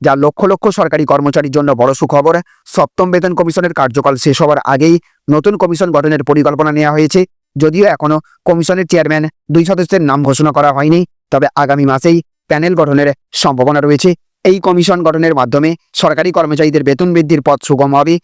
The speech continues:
নতুন কমিশনের অধীনে ফিটমেন্ট ফ্যাক্টর নির্ধারণ করা হবে, যা কর্মচারীদের বেতন এবং পেনশন গণনার একটি গুরুত্বপূর্ণ ফর্মুলা।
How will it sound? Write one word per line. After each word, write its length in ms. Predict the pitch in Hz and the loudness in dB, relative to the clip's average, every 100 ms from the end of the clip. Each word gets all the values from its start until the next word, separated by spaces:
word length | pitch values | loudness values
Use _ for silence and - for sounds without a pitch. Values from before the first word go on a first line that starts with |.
| _ _ | _ _
নতুন 260 | 147 151 190 | 0 0 0
কমিশনের 400 | 175 170 165 160 | 0 0 0 0
অধীনে 360 | 147 151 160 165 _ _ - | 2 2 0 -2 _ _ -2
ফিটমেন্ট 380 | 160 160 175 | 0 0 0
ফ্যাক্টর 380 | 165 151 160 156 - _ - | -2 0 -2 -2 -6 _ 0
নির্ধারণ 400 | 160 151 185 190 | 2 2 0 0
করা 200 | 170 175 | 0 0
হবে, 240 | 170 180 - _ 143 | 0 -2 -4 _ -2
যা 160 | 147 139 | -2 2
কর্মচারীদের 580 | 139 143 147 147 135 | 0 0 -2 0 -2
বেতন 360 | 120 143 170 170 - _ _ | 0 0 0 -2 -8 _ _
এবং 220 | 160 147 117 | -2 -2 0
পেনশন 360 | 160 156 202 | 0 2 -2
গণনার 300 | 180 165 156 | 0 -2 -2
একটি 180 | 151 156 | -2 0
গুরুত্বপূর্ণ 560 | 131 139 156 131 147 135 | 2 0 0 0 0 0
ফর্মুলা। 480 | 139 131 143 156 | -2 0 0 0